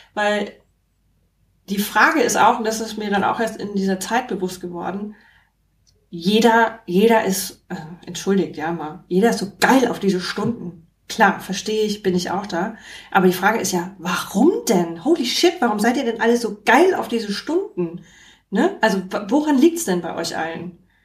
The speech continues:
Und woran, was, warum bin ich das denn? Oder bin ich das überhaupt? Also, ich muss ja erstmal für mich einordnen, jetzt habe ich diese Lizenz, was will ich denn damit? Und da muss ich erstmal fragen, w-,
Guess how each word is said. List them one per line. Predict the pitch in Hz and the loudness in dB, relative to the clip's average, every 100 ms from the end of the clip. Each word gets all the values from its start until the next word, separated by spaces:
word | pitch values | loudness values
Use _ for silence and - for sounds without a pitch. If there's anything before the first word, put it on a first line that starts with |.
| _ _ | _ _
Und | - 196 | 0 2
woran, | 247 240 226 | 4 2 2
was, | 214 208 | 0 0
warum | 214 233 226 | 2 2 4
bin | 233 | 2
ich | - - | 2 0
das | 330 - | 0 0
denn? | 180 165 | -2 -4
Oder | 190 | -4
bin | 220 247 269 | 0 4 4
ich | - | 4
das | 214 | 0
überhaupt? | 196 180 180 175 | 0 0 -2 -2
Also, | 185 | -2
ich | 190 | 0
muss | 220 240 | 0 2
ja | 226 | 2
erstmal | 208 208 202 | 0 -2 -2
für | 202 | 0
mich | 196 - | 2 0
einordnen, | - 214 220 220 220 214 208 - - - _ _ - 202 _ - | 0 0 0 -2 -2 -4 -6 -14 -20 -20 _ _ -20 -20 _ -6
jetzt | 196 | 0
habe | 233 | 2
ich | 262 | 2
diese | 233 185 | 0 0
Lizenz, | 180 262 269 | 2 2 0
was | 196 185 | -2 4
will | 302 | 4
ich | 403 - | 4 2
denn | 180 | 0
damit? | 170 156 151 135 - _ _ _ _ _ _ _ _ _ _ - | -2 -6 -10 -12 -16 _ _ _ _ _ _ _ _ _ _ -4
Und | 220 214 | 2 4
da | 233 | 6
muss | 277 | 4
ich | 240 | 4
erstmal | 233 220 | 2 0
fragen, | 214 208 208 | 0 -2 -4
w-, | 180 | -8